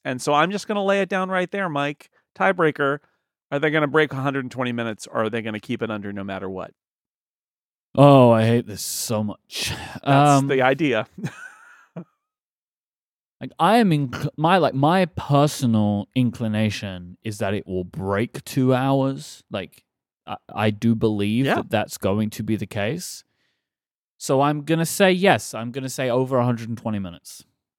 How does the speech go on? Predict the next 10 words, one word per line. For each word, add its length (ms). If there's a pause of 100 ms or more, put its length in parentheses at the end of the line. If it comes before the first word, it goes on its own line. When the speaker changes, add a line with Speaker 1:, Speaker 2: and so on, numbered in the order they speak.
(120)
Speaker 1:
Okay. 220 (420)
And 160
my 240
personal 380
inclination 540
is 140
that 160
they 120
won't 300
break 260